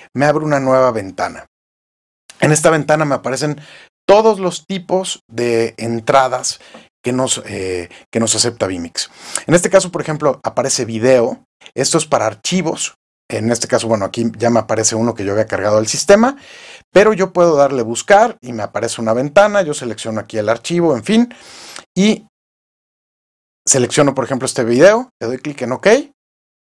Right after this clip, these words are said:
y ya me creo una fuente que se llama C D T V Intro H D. Entonces, esta es mi primera fuente.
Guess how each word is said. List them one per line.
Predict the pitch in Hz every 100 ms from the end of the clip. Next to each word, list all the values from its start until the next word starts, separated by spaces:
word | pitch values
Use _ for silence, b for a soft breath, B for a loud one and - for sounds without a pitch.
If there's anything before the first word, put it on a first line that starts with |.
| _ _ _ _
y | 156
ya | 143 156
me | 165 165
creo | 147 139 143 151 -
una | 131 131
fuente | - 135 127 131
que | 113
se | - 110
llama | 120 120
C | - 120
D | 117
T | 110
V | 110
Intro | 113 110 110 104 101 B B B B -
H | 110 - 95
D. | 85 - _ _
Entonces, | 113 135 143 139
esta | 147 156
es |
mi | 143 117
primera | 113 107 107 104
fuente. | - 90 -